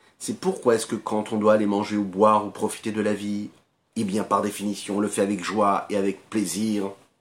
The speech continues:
sans se poser de questions ? Pourquoi c'est si facile d'aller profiter de ce que le monde peut nous offrir ?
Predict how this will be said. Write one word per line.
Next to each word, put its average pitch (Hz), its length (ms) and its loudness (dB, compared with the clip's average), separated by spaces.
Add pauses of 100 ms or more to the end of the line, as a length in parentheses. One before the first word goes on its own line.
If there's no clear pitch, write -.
(760)
sans - 160 0
se - 80 -4
poser 104 220 -2
de 104 60 -4
questions ? 151 420 0 (400)
Pourquoi - 300 2
c'est 147 200 4
si - 380 6
facile 175 840 6 (240)
d'aller 113 180 2
profiter 123 560 2
de 92 120 -4
ce 90 140 -8
que 98 140 -4
le 95 100 2
monde 101 200 2
peut 87 100 -6
nous 87 160 -2
offrir ? 151 400 0